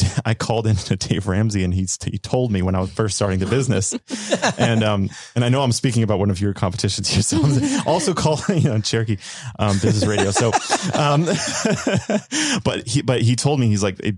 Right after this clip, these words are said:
Speaker 1: "Be very careful about payroll because that's what kills so many businesses is payroll."
Speaker 2: Yeah.
Speaker 1: Um, and I did make that mistake. And, you know, I, I hired way, like I said, we were a team of over thirty people. Um, and I just, I liked having people. I liked having people in the office and, and, and talking to people and interacting and, and having a great environment.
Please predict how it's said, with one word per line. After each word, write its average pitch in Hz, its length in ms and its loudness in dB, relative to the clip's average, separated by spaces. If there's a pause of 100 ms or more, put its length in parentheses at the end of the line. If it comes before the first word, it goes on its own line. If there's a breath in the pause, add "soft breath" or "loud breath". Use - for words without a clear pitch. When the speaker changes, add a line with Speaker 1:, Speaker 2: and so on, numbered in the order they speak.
Speaker 1:
"Be 117 160 2
very 135 220 2
careful 131 300 0
about 107 200 0
payroll 98 280 0
because 95 240 -2
that's 104 200 -2
what 98 100 -2
kills 98 240 -2
so - 160 0
many 101 140 2
businesses 90 480 -2
is 85 120 -6
payroll." 120 300 0
Speaker 2:
Yeah. 127 260 2 (580 loud breath)
Speaker 1:
Um, 95 280 0
and 98 140 2
I 92 40 2
did 110 160 0
make 110 160 0
that 87 120 0
mistake. 95 420 -4 (120)
And, 101 140 2
you 101 60 2
know, 98 120 2
I, 196 140 4 (240)
I - 80 -10
hired 98 260 -2
way, 92 120 -2
like 95 220 -4
I 95 40 -2
said, 110 180 -2
we 87 60 -2
were 87 60 -2
a 87 40 -4
team 92 200 0
of 87 140 -6 (100)
over 98 220 0
thirty 92 320 -2
people. 95 420 -4 (340 soft breath)
Um, 92 280 0
and 104 120 2
I 113 80 4
just, 127 260 -2 (400)
I 117 80 -2
liked 117 240 0
having 120 320 2
people. 123 400 0
I 98 100 0
liked 120 240 0
having 120 360 0
people 110 240 -2
in 95 60 2
the 95 120 2
office 156 380 0
and, 101 180 2
and, 92 280 2
and 92 220 0 (320 loud breath)
talking 131 280 0
to 120 60 2
people 117 260 0
and 95 60 2
interacting 113 520 2
and, 92 100 2
and 90 120 2
having 98 220 2
a 92 60 0
great 98 240 -2
environment. 107 600 0